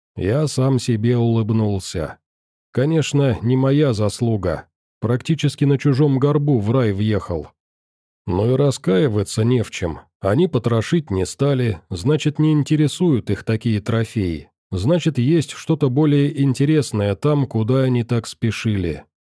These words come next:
Сложив добычу в кепку убитого водителя, я посмотрел на пикап.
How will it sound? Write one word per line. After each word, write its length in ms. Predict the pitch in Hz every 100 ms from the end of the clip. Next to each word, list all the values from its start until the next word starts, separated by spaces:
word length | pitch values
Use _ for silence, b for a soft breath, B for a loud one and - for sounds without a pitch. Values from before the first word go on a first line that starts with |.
| _ _ _ _ _ _
Сложив 640 | - 87 90 92 170 156
добычу 580 | 135 135 131 165 147 135
в 100 | 120
кепку 540 | - 151 147 - 139 -
убитого 560 | 131 143 143 131 127
водителя, 840 | 123 127 123 156 117 95 85 73 - -
я 240 | 95 123
посмотрел 720 | 156 165 165 156 117 117 131 131
на 100 | 127
пикап. 520 | 127 - 101 85